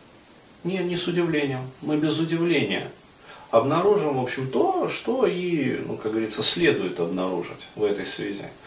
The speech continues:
О том, что огромное количество мужчин скатываются вот в алкоголизацию именно тогда, когда у них в личной жизни возникают какие-то серьезные затруднения.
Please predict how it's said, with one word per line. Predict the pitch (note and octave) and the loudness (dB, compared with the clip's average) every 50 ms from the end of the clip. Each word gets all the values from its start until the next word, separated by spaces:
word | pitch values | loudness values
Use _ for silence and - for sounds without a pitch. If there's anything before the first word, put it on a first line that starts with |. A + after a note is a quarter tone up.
| - - - - - - | -18 -18 -16 -16 -8 -2
О | - A2 | 0 2
том, | A2 C3+ C3 B2 | 2 2 0 0
что | - - C3+ - - | 0 0 0 2 4
огромное | C#3 C#3 C#3+ D#3 E3 E3+ D#3+ D3 B2 A2+ G#2 G2+ G2+ | 4 2 2 2 0 0 0 0 0 0 0 -2 -2
количество | - - G#2+ - - - - - - - G#2+ | -2 -2 -2 -2 -2 -4 -6 -6 -6 -6 -4
мужчин | G#2+ A#2 A#2+ A#2+ - - A#3 C4 C#4+ C#4 - - - - - - - - - - - - - - - - | -4 -4 -2 -4 -4 -2 -2 -2 -4 -4 -8 -12 -16 -20 -20 -20 -20 -20 -20 -20 -20 -20 -20 -20 -12 -8
скатываются | - - - - A#2+ A2 - G2+ - - - - - - - | -8 -4 2 4 4 4 2 0 -2 -2 -2 -2 -4 -6 -8
вот | - - - - - - - - | -8 -8 -10 -10 -14 -18 -16 -6
в | G#2 G#2 | -4 -4
алкоголизацию | G2+ G#2 - G#2+ G#2 A2+ A2 A#2 A#2+ - F3 F#3+ G3 G3 - - - - - - - - - - - - - - | -4 -2 -4 -4 -4 -2 -2 -2 0 0 2 0 0 0 -4 -6 -8 -8 -8 -10 -14 -18 -20 -20 -20 -18 -6 -4
именно | E3+ D#3 C#3+ C3 A#2+ A2 | -2 0 2 2 0 2
тогда, | - A#2 A#2 G#2 G#2+ G#2 B2+ D3+ - G3 - - - - - - - - - - | 4 4 4 4 2 2 4 4 4 4 2 -2 -4 -10 -16 -20 -20 -20 -4 -2
когда | A2 G#2+ A2 A2 A#2 A2+ G#2+ G2 | 0 0 2 4 6 6 6 6
у | G#2 A2+ | 4 0
них | A#2 C3+ E3+ G#3+ A#3 - - - - - - - - - - - - - - - - - - - - - - - - - - - | 0 0 0 -2 -2 -4 -8 -14 -18 -20 -20 -20 -20 -20 -20 -20 -20 -20 -20 -20 -20 -20 -20 -20 -20 -20 -20 -20 -20 -20 -12 -6
в | G#2+ A2 | -4 -2
личной | A#2+ B2 A2+ - - A2 G#2+ G#2 | 0 0 0 -2 -4 -4 -4 -4
жизни | G2+ C3+ E3 F3+ F3+ G3 G#3 A3+ A#3 - - - - - - - | -2 -2 -2 -2 -4 -6 -8 -8 -10 -12 -16 -20 -20 -20 -16 -8
возникают | - A2 G#2 G#2+ G#2+ G#2 - - - - - - | -6 -4 -2 0 -2 -2 -2 -2 -2 -2 -2 -4
какие-то | - - - D3 D3+ D#3 - - | -6 -6 -6 -6 -6 -4 -4 -6
серьезные | - - A2 G#2 G#2+ A#2 A#2+ A#2 A2+ G2+ G2+ | -6 -6 -6 -4 -4 -4 -4 -6 -8 -8 -10
затруднения. | G#2 - - - - - - - - - | -10 -12 -14 -16 -16 -14 -14 -12 -12 -12